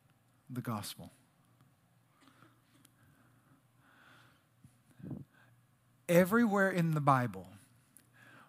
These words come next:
when Jesus gives the responsibility of delivering a message, he gives the authority to demonstrate its power. Why did he stop with the Great Commission? And if it's a commission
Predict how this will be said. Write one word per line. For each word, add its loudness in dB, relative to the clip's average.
when 0
Jesus 0
gives 0
the 0
responsibility 0
of 0
delivering 4
a 2
message, -2
he -4
gives -4
the -4
authority -2
to -2
demonstrate -6
its -12
power. -12
Why 6
did 2
he 4
stop 2
with 0
the -4
Great 0
Commission? -2
And 10
if 6
it's 2
a 4
commission 4